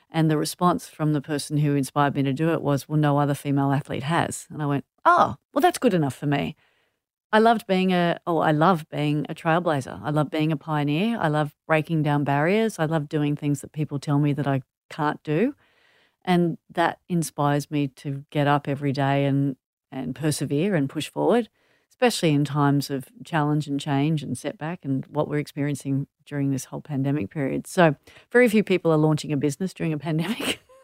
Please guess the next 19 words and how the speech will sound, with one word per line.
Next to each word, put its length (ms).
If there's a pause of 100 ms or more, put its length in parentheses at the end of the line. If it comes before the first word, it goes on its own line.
(540)
Yep, 320
that's 200
what 80
I 100
did. 300 (400)
But 340
when 140
I 80
think 240
about 420 (300)
the 160
catalyst 580
moments, 680 (360)
there's 160
been 260
plenty 580
of 180
them. 400 (160)
And 440